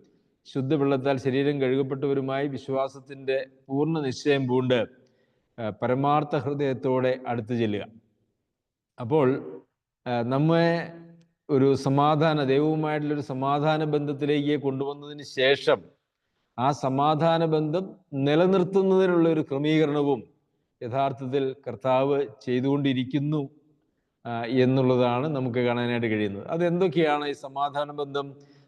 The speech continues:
നിലനിർത്തുവാനായിട്ടുള്ള ദൈവിക പരിപാടികൾ എന്നുള്ളത് നമുക്ക് ഈ, ആ, വേദഭാഗത്ത്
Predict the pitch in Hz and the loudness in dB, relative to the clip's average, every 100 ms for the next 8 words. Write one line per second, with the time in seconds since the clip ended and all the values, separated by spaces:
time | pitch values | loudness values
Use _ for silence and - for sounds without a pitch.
0 | _ 131 139 156 151 170 156 151 147 147 | _ 4 6 6 6 6 6 6 4 4
1 | 139 135 135 139 135 139 143 143 139 135 | 4 4 6 8 8 8 8 6 6 6
2 | 131 135 139 135 131 127 131 123 - - | 6 4 2 0 -6 -10 -8 -8 -10 -18
3 | - _ _ 123 120 110 127 123 - 131 | -20 _ _ 2 4 8 8 8 4 6
4 | 120 120 117 113 - - 127 120 120 120 | 8 8 6 0 -18 -10 -4 2 6 6
5 | 117 123 120 113 | 6 6 4 4